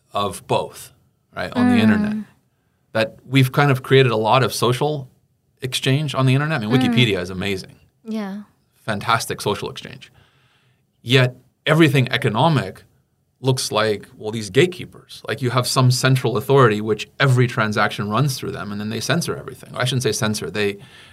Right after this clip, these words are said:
Speaker 1: they, they have their own rules of what they want to do with this stuff.
Speaker 2: Mm, mm.
Speaker 1: Where is the equitable exchange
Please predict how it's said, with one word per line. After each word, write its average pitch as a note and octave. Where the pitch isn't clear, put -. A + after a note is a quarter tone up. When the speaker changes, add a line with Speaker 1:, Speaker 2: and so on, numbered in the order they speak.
Speaker 1:
they, C3
they C3
have B2
their A#2
own A2+
rules A2+
of G#2
what G#2+
they G#2+
want G#2
to C3+
do C#3+
with A2
this -
stuff. -
Speaker 2:
Mm, G#3+
mm. G3+
Speaker 1:
Where C3
is A#2
the A2+
equitable G#2+
exchange G#2+